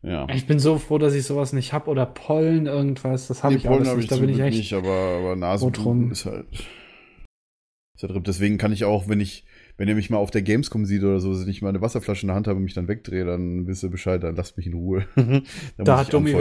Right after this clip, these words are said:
Speaker 1: anfeuchten.
Speaker 2: Wodka drin und
Speaker 1: Da
Speaker 2: gibt
Speaker 1: muss
Speaker 2: sich
Speaker 1: ja,
Speaker 2: da
Speaker 1: genau,
Speaker 2: rein.
Speaker 1: genau, muss ich mir einen kippen. Nee, da muss
Speaker 2: Ja.
Speaker 1: ich tatsächlich meine Nase anfeuchten, weil ich kann nicht lange Zeit auf Messehallen durchhalten, weil die,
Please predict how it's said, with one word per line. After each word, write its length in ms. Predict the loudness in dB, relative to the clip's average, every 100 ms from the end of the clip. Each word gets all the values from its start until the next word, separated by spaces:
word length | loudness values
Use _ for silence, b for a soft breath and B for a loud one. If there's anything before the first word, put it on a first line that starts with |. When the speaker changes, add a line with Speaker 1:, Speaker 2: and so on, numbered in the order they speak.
| 2
Speaker 1:
anfeuchten. 80 | 2
Speaker 2:
Wodka 280 | -2 0 -4
drin 300 | -2 -2 0
und 280 | -2 -2 -2
Speaker 1:
Da 120 | 0
Speaker 2:
gibt 100 | 2
Speaker 1:
muss 100 | 4
Speaker 2:
sich 60 | 4
Speaker 1:
ja, 80 |
Speaker 2:
da 20 | 4
Speaker 1:
genau, 280 | 4 4
Speaker 2:
rein. 80 | 2
Speaker 1:
genau, 200 | 2 2
muss 140 | 0 0
ich 60 |
mir 80 | -2
einen 100 | -2
kippen. 260 | -2 -4 -4 -2
Nee, 80 | 0
da 80 | 2
muss 100 | 2
Speaker 2:
Ja. 80 |
Speaker 1:
ich 60 | 0
tatsächlich 280 | -2 -2 0
meine 140 | 0
Nase 240 | 2 2 0
anfeuchten, 340 | -4 -6 -4
weil 80 | -6
ich 60 | -2
kann 300 | -2 -2 -6 B B
nicht 180 | -6 -2
lange 220 | -2 -2 -2
Zeit 340 | 0 0 0
auf 160 | -4 -4
Messehallen 460 | -4 -2 0 0
durchhalten, 480 | -2 -2 -2 -4 -2
weil 80 | -2
die, 140 | -4